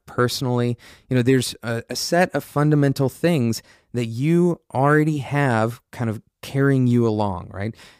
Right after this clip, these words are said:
And you need to know what those things are, because when you understand your fundamentals and you really,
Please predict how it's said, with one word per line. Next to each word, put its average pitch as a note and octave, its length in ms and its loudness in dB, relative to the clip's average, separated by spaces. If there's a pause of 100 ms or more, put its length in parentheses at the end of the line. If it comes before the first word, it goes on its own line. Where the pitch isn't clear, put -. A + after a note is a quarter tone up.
And A#2+ 140 -4
you D3+ 180 4
need G#3+ 180 6
to F#3 100 -2
know D#3+ 160 4
what D3+ 180 2
those C#3 260 2
things A#2+ 300 -2
are, G2 360 -6 (280)
because C#3 460 0 (280)
when F3 360 2
you G#3 280 2
understand D3+ 640 0
your C3 80 4
fundamentals A#2 640 0
and B2 140 -4
you A2+ 100 0
really, E3+ 720 0